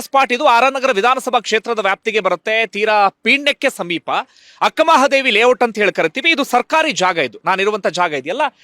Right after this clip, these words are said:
ಸರ್ಕಾರಿ ಜಾಗ ಇದು. ಈ ಸರ್ಕಾರಿ ಜಾಗದಲ್ಲಿ ಹೆಚ್ಚು ಕಡಿಮೆ ಹತ್ತರಿಂದ ಹದಿನೈದು ವರ್ಷಗಳಿಂದ ಉತ್ತರ ಕರ್ನಾಟಕ ಭಾಗದ ಅರವತ್ತರಿಂದ ಎಪ್ಪತ್ತು ಕುಟುಂಬಗಳು ಶೆಡ್ ಅನ್ನ ಹಾಕೊಂಡು ವಾಸ ಮಾಡ್ತಾ ಇದ್ದಾರೆ.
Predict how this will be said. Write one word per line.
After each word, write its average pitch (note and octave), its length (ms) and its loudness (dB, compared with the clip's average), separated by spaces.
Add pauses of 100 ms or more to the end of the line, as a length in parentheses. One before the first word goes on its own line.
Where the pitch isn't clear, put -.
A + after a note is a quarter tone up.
(160)
ಸರ್ಕಾರಿ C4+ 420 2
ಜಾಗ E3+ 240 0
ಇದು. D3 320 -4 (480)
ಈ D#4 160 2
ಸರ್ಕಾರಿ D#4+ 480 2
ಜಾಗದಲ್ಲಿ C4+ 400 2
ಹೆಚ್ಚು C4 260 -2
ಕಡಿಮೆ D4 360 0
ಹತ್ತರಿಂದ E4 520 -2
ಹದಿನೈದು D4+ 540 0
ವರ್ಷಗಳಿಂದ A3 520 -4 (680)
ಉತ್ತರ F4+ 260 0
ಕರ್ನಾಟಕ D4 500 0
ಭಾಗದ A#3+ 340 2 (100)
ಅರವತ್ತರಿಂದ C#4+ 640 0
ಎಪ್ಪತ್ತು C4 560 0
ಕುಟುಂಬಗಳು C4 680 0 (240)
ಶೆಡ್ C#4+ 340 -2
ಅನ್ನ F4+ 180 2
ಹಾಕೊಂಡು C4 360 0
ವಾಸ F#3+ 220 2
ಮಾಡ್ತಾ F#3 320 0
ಇದ್ದಾರೆ. C#3+ 300 0